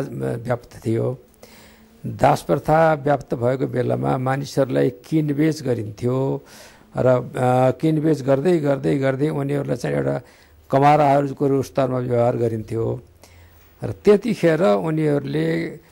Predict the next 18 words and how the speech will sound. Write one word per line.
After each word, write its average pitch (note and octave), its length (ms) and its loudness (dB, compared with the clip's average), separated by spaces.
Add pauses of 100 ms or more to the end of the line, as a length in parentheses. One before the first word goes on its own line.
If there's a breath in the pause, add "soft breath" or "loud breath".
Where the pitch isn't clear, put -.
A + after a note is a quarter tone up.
(200 soft breath)
लामो D#3 580 0
समयसम्म D3 640 -2
आफूले C#3 340 -2
पीडा C#3+ 300 0
सहनु C3 400 -4
पर्दाखेरि, B2 840 -4 (500 loud breath)
अ, A#2+ 200 2
उनीहरूले, C3 880 2
अ, - 60 -8 (440 soft breath)
वि-, C3+ 400 -4
विद्रोह C#3 440 2
गर्दै B2+ 400 0
गए, B2 260 0
सङ्घर्ष C3+ 440 -2
गर्दै B2+ 420 0
गए। A#2+ 260 0
त्यतिखेर F#3+ 460 -2
देशहरूलाई, D#3 580 -2